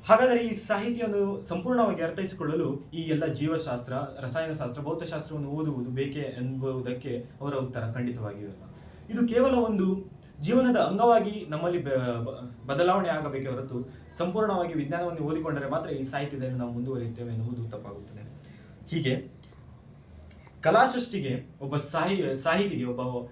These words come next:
ಕಲಾಸೃಷ್ಟಿಗೆ ಈ ಎಲ್ಲ ಜ್ಞಾನಗಳು ಅವಶ್ಯಕತೆ ಇಲ್ಲದೇ ಇದ್ದರೂ ಒಬ್ಬ ವಿಮರ್-, ವಿಮರ್ಶಕನಿಗೆ, ಒಬ್ಬ ಕೃತಿಯನ್ನು ಅರ್ಥೈಸುವ ವ್ಯಕ್ತಿಗೆ ಇದೆಲ್ಲ ಜ್ಞಾನ ಇರುವುದು ಒಳ್ಳೆಯದು. ಯಾಕಂದರೆ ಆತ ಒಂದು ಪುಸ್ತಕವನ್ನು ಓದಿ ಅದರ ಬಗ್ಗೆ ವಿಮರ್ಶೆಯನ್ನು ಬರೆಯುತ್ತಾನೆ.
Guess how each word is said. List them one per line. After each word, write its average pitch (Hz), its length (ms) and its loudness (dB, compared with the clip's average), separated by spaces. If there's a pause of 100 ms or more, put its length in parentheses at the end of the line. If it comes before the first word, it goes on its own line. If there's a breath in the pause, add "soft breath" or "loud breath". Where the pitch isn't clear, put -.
ಕಲಾಸೃಷ್ಟಿಗೆ 208 640 0
ಈ 165 360 -6
ಎಲ್ಲ 170 560 2 (440 loud breath)
ಜ್ಞಾನಗಳು 151 460 2
ಅವಶ್ಯಕತೆ 185 440 0
ಇಲ್ಲದೇ 160 280 2
ಇದ್ದರೂ 131 580 -2 (400 loud breath)
ಒಬ್ಬ 165 120 2
ವಿಮರ್-, 180 600 2
ವಿಮರ್ಶಕನಿಗೆ, 147 800 -2
ಒಬ್ಬ 143 220 -4
ಕೃತಿಯನ್ನು 196 320 0
ಅರ್ಥೈಸುವ 156 560 -2
ವ್ಯಕ್ತಿಗೆ 135 560 -4 (220 loud breath)
ಇದೆಲ್ಲ 143 360 2
ಜ್ಞಾನ 143 220 0
ಇರುವುದು 127 360 0
ಒಳ್ಳೆಯದು. 117 380 -2
ಯಾಕಂದರೆ 208 360 -2
ಆತ 135 540 -4 (140)
ಒಂದು 151 120 -4
ಪುಸ್ತಕವನ್ನು 202 460 -2
ಓದಿ 185 200 4
ಅದರ 160 140 0
ಬಗ್ಗೆ 160 260 0
ವಿಮರ್ಶೆಯನ್ನು 175 500 0
ಬರೆಯುತ್ತಾನೆ. 107 420 -6